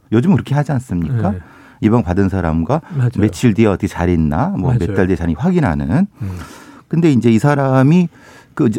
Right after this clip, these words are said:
Speaker 1: 그런 입양 보낸 분들이 그 자기 아이들, 보낸 아이들을 확인하려고 하는데
Speaker 2: 음.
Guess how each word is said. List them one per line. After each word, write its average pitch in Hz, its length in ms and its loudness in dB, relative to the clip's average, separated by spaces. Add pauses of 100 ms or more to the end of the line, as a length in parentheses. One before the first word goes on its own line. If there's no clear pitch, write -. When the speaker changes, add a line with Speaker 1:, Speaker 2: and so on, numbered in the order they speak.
(100)
Speaker 1:
그런 190 260 4
입양 156 260 4
보낸 160 320 0
분들이 170 520 2 (280)
그 160 400 2
자기 143 360 -2
아이들, 135 480 2
보낸 147 260 2
아이들을 135 520 2
확인하려고 180 560 0
하는데 139 560 -2
Speaker 2:
음. 101 160 -6